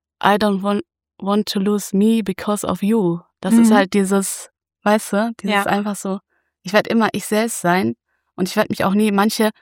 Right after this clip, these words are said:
Speaker 1: manche Herren wollen auch so dieses, ich hab das auch schon so oft gelesen, "Ich will dich brechen.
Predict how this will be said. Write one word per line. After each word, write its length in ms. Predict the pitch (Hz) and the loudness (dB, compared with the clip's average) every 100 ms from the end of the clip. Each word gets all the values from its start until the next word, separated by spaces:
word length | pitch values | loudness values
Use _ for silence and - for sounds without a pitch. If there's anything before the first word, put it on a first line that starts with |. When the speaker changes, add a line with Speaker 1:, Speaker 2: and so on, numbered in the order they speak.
| _ _ _ _ | _ _ _ _
Speaker 1:
manche 340 | 185 208 226 202 | 0 2 2 0
Herren 360 | 196 233 214 | 0 2 2
wollen 200 | 208 208 | 2 0
auch 140 | 208 190 | -2 -4
so 140 | 208 | -4
dieses, 500 | 196 190 196 190 - _ _ _ _ - | -4 -4 -4 -6 -12 _ _ _ _ -8
ich 120 | - | -6
hab 80 | 202 | -4
das 120 | 220 | -2
auch 80 | 190 | -2
schon 160 | - 202 | 0 -2
so 80 | |
oft 120 | 208 - | -2 -4
gelesen, 300 | 202 208 208 | -2 -2 0
"Ich 200 | 196 - | -2 4
will 140 | 220 208 | 4 4
dich 220 | 202 - | 2 -2
brechen. 640 | 180 190 202 - 170 170 | -2 2 0 0 -2 -2